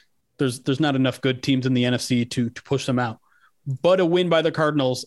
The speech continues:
on Saturday and Monday basically means the Rams will be traveling on the road for week one of the playoffs, which I guess, let, let me ask you this.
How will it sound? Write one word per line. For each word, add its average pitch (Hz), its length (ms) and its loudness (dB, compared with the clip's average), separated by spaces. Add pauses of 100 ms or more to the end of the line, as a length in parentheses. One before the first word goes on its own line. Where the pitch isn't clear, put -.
(120)
on 123 560 0 (420)
Saturday 120 720 0
and 135 200 0
Monday 123 360 -2 (400)
basically 190 380 2
means 143 480 0 (520)
the 135 160 -2
Rams 135 380 0 (260)
will 156 180 2
be 160 180 -2
traveling 143 440 0
on 131 60 0
the 123 80 0
road 123 420 0 (540)
for 139 180 0
week 127 360 -2
one 131 360 0
of 131 300 -2
the 139 80 -4
playoffs, 120 460 -2
which 135 420 -2 (440)
I 175 60 0
guess, 254 220 2 (180)
let, 220 240 0
let 240 100 2
me 269 100 4
ask - 180 -2
you 208 80 2
this. 170 400 -2